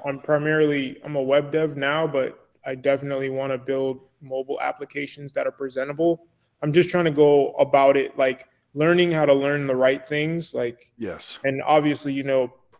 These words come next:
Speaker 1: programmers make painful mistakes. That's how we become better. Um,
Speaker 2: <laughs>
Speaker 1: I'm just
Speaker 2: I
Speaker 1: trying
Speaker 2: love
Speaker 1: to
Speaker 2: that.
Speaker 1: find out, like, you know, if Jonathan could hop in a time machine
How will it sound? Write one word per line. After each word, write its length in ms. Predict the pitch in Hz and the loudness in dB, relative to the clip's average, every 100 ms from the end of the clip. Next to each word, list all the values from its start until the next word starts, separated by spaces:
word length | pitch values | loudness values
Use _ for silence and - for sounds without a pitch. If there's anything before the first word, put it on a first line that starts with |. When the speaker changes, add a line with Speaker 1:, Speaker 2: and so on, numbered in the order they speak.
| _ _ - | _ _ 0
Speaker 1:
programmers 480 | 147 143 139 135 | 0 2 -2 -2
make 220 | 127 127 - | -4 -8 -6
painful 320 | 139 127 135 | -10 -6 -8
mistakes. 440 | 127 - 135 131 | -8 -6 -6 -6
That's 180 | - 131 | -6 -4
how 120 | 131 | -4
we 100 | 127 | -4
become 300 | 127 127 123 | -6 -10 -8
better. 460 | 123 131 127 127 _ _ 131 | -2 0 -2 -6 _ _ -8
Um, 400 | 127 123 123 127 | -6 -6 -8 -10
Speaker 2:
<laughs> 1080 | 110 - - - - - - - - - | -12 -14 -12 -8 -6 -6 -8 -8 -16 -4
Speaker 1:
I'm 160 | 147 151 | 0 2
just 180 | 143 107 | 0 0
Speaker 2:
I 20 | |
Speaker 1:
trying 200 | 147 139 | 0 -2
Speaker 2:
love 100 | 87 | -4
Speaker 1:
to 0 | |
Speaker 2:
that. 60 | |
Speaker 1:
find 200 | 139 135 | -4 0
out, 140 | 135 127 | 0 2
like, 260 | 135 131 - | 0 0 -2
you 80 | 151 | 4
know, 200 | 147 139 | 6 6
if 240 | 160 143 | 2 2
Jonathan 560 | 165 170 175 180 160 160 | 6 8 6 6 4 4
could 140 | 143 | 0
hop 300 | - 165 156 | 4 4 4
in 100 | 151 | 0
a 60 | 143 | -2
time 320 | - 160 156 | -2 -2 0
machine 540 | 147 156 151 143 139 | -2 -4 -6 -6 -8